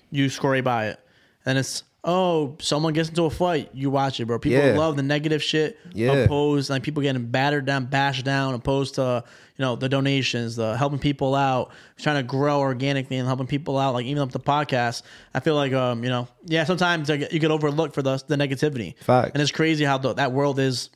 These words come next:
Speaker 1: the world's like that right now.
Speaker 2: Facts.
Speaker 1: It's, uh, it's craziness, but, um, you know, the positivity and what more, like, positive shit and more things should the fans be tuned into and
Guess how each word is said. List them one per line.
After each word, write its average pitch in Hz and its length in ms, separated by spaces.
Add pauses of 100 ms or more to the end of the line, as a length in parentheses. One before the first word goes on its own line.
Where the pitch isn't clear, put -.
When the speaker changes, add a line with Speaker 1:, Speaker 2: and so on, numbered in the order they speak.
Speaker 1:
the 135 100
world's 139 240
like 143 120
that 120 160
right 87 160
now. 64 260
Speaker 2:
Facts. 117 380
Speaker 1:
It's, 135 180
uh, 127 180
it's 127 160
craziness, 151 720
but, 135 220
um, 123 320 (300)
you 143 40
know, 139 120
the 139 100
positivity 147 680
and 131 200 (300)
what 151 260
more, 156 440
like, 131 140
positive 139 400
shit 135 240
and 127 180
more 143 520 (240)
things 147 400 (100)
should 139 460 (300)
the 127 100
fans 151 400
be 131 340 (240)
tuned 160 220
into 147 220
and 123 200